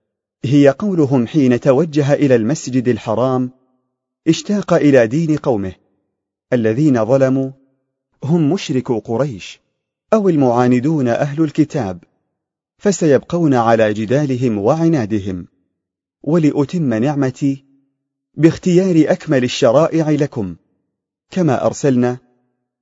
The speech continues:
كما أنعمنا عليكم باستقبال الكعبة أرسلنا، يزكيكم، يطهركم من الشرك وسوء الأخلاق. الحكمة، السنة، فاذكروني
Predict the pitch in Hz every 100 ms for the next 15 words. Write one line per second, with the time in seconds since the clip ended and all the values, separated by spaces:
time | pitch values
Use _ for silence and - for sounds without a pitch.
0 | _ - 175 170 156 160 151 196 143 127
1 | 113 120 156 135 143 110 113 - 135 139
2 | 170 147 117 101 175 147 110 110 113 -
3 | 110 - 156 139 101 85 - _ _ _
4 | _ _ _ - 123 113 110 - 151 131
5 | 147 139 135 _ _ _ _ _ _ _
6 | 147 165 160 117 185 170 - 135 117 139
7 | 107 - 143 101 - _ _ _ _ _
8 | _ _ - 135 - 151 113 107 117 -
9 | 107 95 - - _ _ _ _ _ _
10 | _ - 120 104 139 - 123 120 _ _
11 | _ _ _ _ _ 139 139 - 175 104
12 | 90 - _ _ _ _ _ _ _ 180
13 | 156 - 120 143 139 139